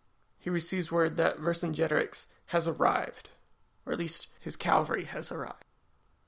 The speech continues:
and they're pressing forward to launch an assault on the Romans before the city falls. And so, in order to buy time, to make sure that the city falls, and to keep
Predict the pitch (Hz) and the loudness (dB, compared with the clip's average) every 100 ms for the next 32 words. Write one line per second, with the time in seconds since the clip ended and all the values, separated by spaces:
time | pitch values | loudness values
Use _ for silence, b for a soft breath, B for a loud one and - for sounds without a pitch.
0 | _ - 156 151 - 196 185 175 160 - | _ -12 -4 -4 -4 -6 -2 -2 -2 -2
1 | 165 - 147 - b b - 165 175 170 | -2 0 -4 -10 b b -8 2 4 4
2 | 165 147 - 185 175 165 165 208 214 175 | 0 -2 4 4 4 -2 2 4 6 4
3 | - 170 - 160 151 - - - - - | -2 -4 0 -2 -2 -4 -6 -2 -2 -4
4 | - - - _ _ _ _ _ _ _ | -14 -20 -20 _ _ _ _ _ _ _
5 | _ _ b b b b b - 160 180 | _ _ b b b b b -6 4 8
6 | 165 151 175 180 175 160 156 - 196 185 | 8 6 6 4 4 4 2 2 2 2
7 | 185 202 208 b b b - - 175 175 | 2 -2 -8 b b b -10 -4 0 0
8 | 175 180 165 156 - 139 - - 147 - | 0 -2 -2 -4 -8 -8 -6 -6 -4 2
9 | 185 180 175 - 151 147 - 190 | 4 4 -2 -8 -10 -8 -8 -8